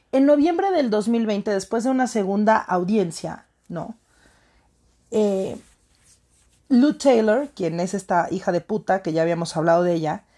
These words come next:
que es la manager, que creemos que era la nalga del papá y mano derecha del papá, renuncia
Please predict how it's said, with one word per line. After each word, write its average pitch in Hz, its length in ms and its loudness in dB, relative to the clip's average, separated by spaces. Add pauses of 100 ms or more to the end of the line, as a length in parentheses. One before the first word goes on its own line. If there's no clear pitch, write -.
(280)
que 185 140 -2
es 185 100 -2
la 202 120 6
manager, 190 440 2
que 165 120 -10
creemos 165 380 -2
que - 100 -2
era 175 120 4
la 156 180 2
nalga 165 340 2
del 170 100 0
papá 180 440 0 (520)
y 185 80 -4
mano 190 320 0
derecha 175 340 0
del 190 120 2
papá, - 420 2 (480)
renuncia 277 840 0